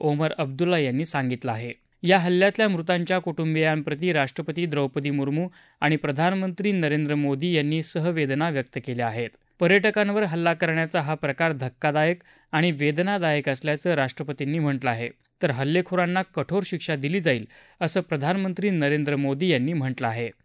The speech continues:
दहशतवादाविरुद्ध लढण्याचा आपला निर्धार अढळ असून तो आणखी मजबूत होईल, असं प्रधानमंत्री म्हणाले. केंद्रीय गृहमंत्री अमित शहा यांनी या घटनेबद्दल दुःख व्यक्त केलं असून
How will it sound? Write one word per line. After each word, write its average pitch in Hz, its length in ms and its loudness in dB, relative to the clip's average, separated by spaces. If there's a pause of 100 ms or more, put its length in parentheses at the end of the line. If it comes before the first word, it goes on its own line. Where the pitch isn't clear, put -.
(220)
दहशतवादाविरुद्ध 180 920 2
लढण्याचा 160 560 2
आपला 147 260 0
निर्धार 143 460 0
अढळ 147 280 0
असून 165 300 -2 (380)
तो 180 80 2
आणखी 147 360 2
मजबूत 143 400 -2
होईल, 147 240 -2 (320)
असं 156 220 -2
प्रधानमंत्री 139 640 -2
म्हणाले. 117 380 -2 (420)
केंद्रीय 190 340 4
गृहमंत्री 202 520 2
अमित 170 200 2
शहा 165 280 0
यांनी 170 360 0
या 160 140 4
घटनेबद्दल 151 640 -2
दुःख 147 280 -4
व्यक्त 147 340 -6
केलं 139 180 0
असून 139 320 -2